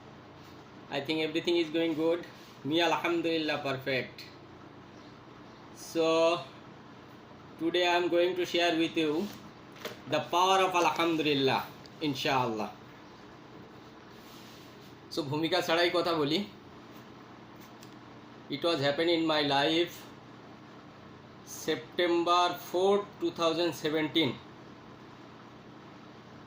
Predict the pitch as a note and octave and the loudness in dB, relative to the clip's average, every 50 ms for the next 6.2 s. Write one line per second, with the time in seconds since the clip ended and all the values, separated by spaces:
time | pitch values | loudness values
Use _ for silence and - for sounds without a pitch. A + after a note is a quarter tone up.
0 | - - - - - - - - - - - D3 D3+ D3 D3 D3 D3 D3 - - | -18 -18 -18 -18 -18 -16 -14 -12 -6 -4 -2 0 2 2 2 2 2 0 -4 -6
1 | - - - - - - - - - - - - - - - - - - - - | -14 -18 -18 -18 -18 -18 -18 -18 -18 -18 -18 -18 -18 -18 -18 -18 -16 -16 -16 -14
2 | - - - - - - - - - C#3 D#3 F3 F#3 F3+ F3+ - - - - - | -14 -14 -14 -14 -16 -16 -16 -8 -4 -2 2 2 2 2 2 -2 -6 -12 -16 -16
3 | - - - D3 C#3 - - F#3 G3 G3 - F3 E3 D#3+ - D#3 D#3 G3+ G#3 G3+ | -16 -12 -12 -12 -8 -2 0 2 2 2 2 0 -2 0 0 0 0 0 0 -2
4 | - - - - C#3+ D#3 D3+ - - D#3+ D3+ C#3+ D3 D#3+ E3 E3 F3 E3+ E3+ D3+ | -6 -10 -8 -2 -2 0 0 0 -2 -2 -2 0 0 -2 0 0 0 0 0 0
5 | D#3 D3 D3 D3+ D3+ D3 D3 D3+ D3+ D3+ - - - - - A#2+ C#3 C#3+ - F3+ | -2 -2 0 0 0 2 2 0 0 -2 -4 -6 -10 -10 -8 -6 -6 -2 0 2
6 | F3 F#3+ G3+ | 2 2 2